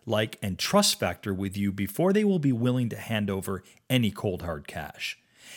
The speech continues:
They have to know that the film will reach completion and that you are the person to do it.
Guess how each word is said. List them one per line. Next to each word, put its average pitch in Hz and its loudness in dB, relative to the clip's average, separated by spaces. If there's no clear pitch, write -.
They 113 6
have 135 4
to 151 2
know 135 6
that 113 0
the 110 -2
film 147 2
will 113 2
reach 110 0
completion 107 0
and 110 0
that 95 -2
you 139 8
are 117 6
the 95 -4
person 87 -6
to - -12
do 87 -6
it. - -16